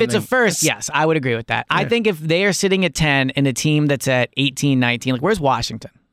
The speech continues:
Speaker 2: Washington is eighteen, I think.
Speaker 1: Somewhere in
Speaker 2: Sixteen.
Speaker 1: there, yeah.
Speaker 2: No, I think it's, I think it's sixteen.
Speaker 1: Seventeen or eighteen, somewhere in there.
Speaker 2: So if Washington calls you, they're sixteen and they'll give you a first to jump up, then I think you probably do that.
Speaker 1: Right.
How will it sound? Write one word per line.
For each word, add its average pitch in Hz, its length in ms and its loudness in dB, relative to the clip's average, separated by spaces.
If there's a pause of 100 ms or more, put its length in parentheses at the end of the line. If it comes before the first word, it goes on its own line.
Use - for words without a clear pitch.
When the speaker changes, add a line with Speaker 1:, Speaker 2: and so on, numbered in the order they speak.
(100)
Speaker 2:
Washington 147 500 -2
is 127 80 0
eighteen, 127 340 0
I 135 100 0
think. 156 260 -4
Speaker 1:
Somewhere 165 220 0
in 131 40 -6
Speaker 2:
Sixteen. 123 260 -6
Speaker 1:
there, 120 60 -6
yeah. 123 260 -6
Speaker 2:
No, - 80 0
I 160 60 0
think 165 140 0
it's, - 400 -6
I - 20 0
think 147 120 0
it's - 100 -4
sixteen. 170 340 0
Speaker 1:
Seventeen 175 200 2
or 156 80 2
eighteen, 156 340 0
somewhere 139 260 0
in 127 60 -2
there. 117 120 -10
Speaker 2:
So 185 220 -2
if 175 140 0
Washington 202 480 0
calls 160 340 2
you, 147 120 2
they're 143 180 2
sixteen 165 500 0
and 147 80 2
they'll 143 100 0
give 147 140 0
you 143 100 2
a 117 60 -2
first 131 360 -4
to 135 60 -2
jump 123 300 -2
up, 127 280 0
then 131 120 -2
I 123 80 0
think 117 220 -8
you 123 40 -14
probably - 300 -6
do - 160 -20
that. 120 100 -14
Speaker 1:
Right. 98 180 -8